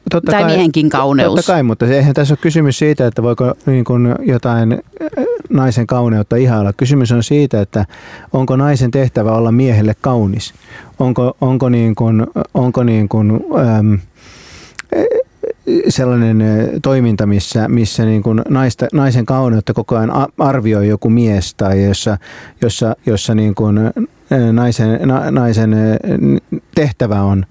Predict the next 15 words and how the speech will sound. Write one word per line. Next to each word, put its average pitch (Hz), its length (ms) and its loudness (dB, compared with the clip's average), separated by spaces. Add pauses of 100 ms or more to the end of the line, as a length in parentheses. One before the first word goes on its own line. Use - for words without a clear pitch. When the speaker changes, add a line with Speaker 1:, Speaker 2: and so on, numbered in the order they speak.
(360)
Speaker 1:
on 127 340 0
jollain 117 340 0
tavalla 101 360 0
niin 101 260 2
kuin 104 200 -2 (240)
olla, 117 340 0 (240)
ja 160 180 2 (160)
olla 127 200 2
vir-, 127 440 2
virralle 110 420 2
se 110 160 -2
kaikkein 110 500 0
herttaisin 104 680 0
ja 104 100 2
kaunein, 104 540 0